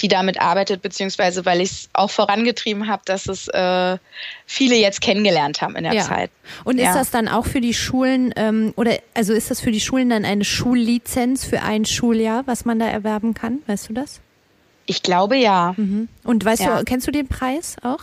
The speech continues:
Speaker 1: Ja, tausendfünfhundert Dollar.
Speaker 2: Ah, okay.
Speaker 1: Ja,
Speaker 2: Okay.
Speaker 1: also das ist, äh, ja.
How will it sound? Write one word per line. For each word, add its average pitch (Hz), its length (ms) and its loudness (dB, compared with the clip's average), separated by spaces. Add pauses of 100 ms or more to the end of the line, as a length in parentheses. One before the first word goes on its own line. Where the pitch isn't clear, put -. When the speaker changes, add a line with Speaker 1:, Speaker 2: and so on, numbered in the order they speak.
Speaker 1:
Ja, 190 380 4 (220)
tausendfünfhundert 214 920 0
Dollar. 175 360 2 (180)
Speaker 2:
Ah, 220 400 -2
okay. 165 480 -6
Speaker 1:
Ja, 180 280 2
Speaker 2:
Okay. - 100 2
Speaker 1:
also 196 160 0
das 208 200 0
ist, - 440 -4
äh, - 40 0
ja. 214 600 2